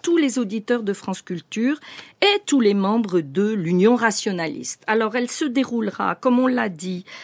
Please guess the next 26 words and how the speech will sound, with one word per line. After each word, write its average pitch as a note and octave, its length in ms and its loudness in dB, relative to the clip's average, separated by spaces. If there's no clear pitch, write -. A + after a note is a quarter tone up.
le A3 180 4
samedi A#3 800 0
six C4+ 280 0
décembre, B3 600 -2
alors E3 300 -4
que F#3+ 100 -8
la E3+ 220 -2
loi G3 440 -2
a D3+ 120 -4
été G3+ 500 -6
votée G3 440 2
le D#3+ 180 2
neuf G#3 580 6
décembre. E3 560 2
Mais D#3 220 4
le E3 120 2
neuf F#3 200 -2
décembre, E3+ 340 -2
c'est - 140 0
un A3 140 0
mardi F3 560 0
et D#3+ 60 6
le, D#3+ 120 0
le D3 380 -4
six - 260 -4
décembre, E3+ 560 0